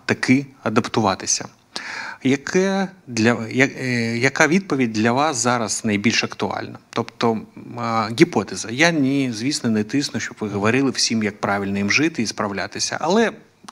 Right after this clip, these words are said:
е, куди би подивитися, ви порадили всім нашим глядачам сьогодні, хто хоче адаптуватися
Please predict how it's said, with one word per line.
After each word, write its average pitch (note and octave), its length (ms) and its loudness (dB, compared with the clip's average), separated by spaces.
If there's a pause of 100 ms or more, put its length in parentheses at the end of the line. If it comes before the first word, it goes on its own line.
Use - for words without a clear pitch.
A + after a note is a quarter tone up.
(120)
е, A#2 500 2 (100)
куди F3 220 2
би F3 120 4
подивитися, C3+ 680 0
ви A2+ 100 -2
порадили A2+ 500 0
всім G#2 300 0
нашим G#2 320 0
глядачам C#3 520 2 (280)
сьогодні, E3+ 560 2 (800)
хто D3 480 0
хоче C3+ 440 2
адаптуватися A#2 800 0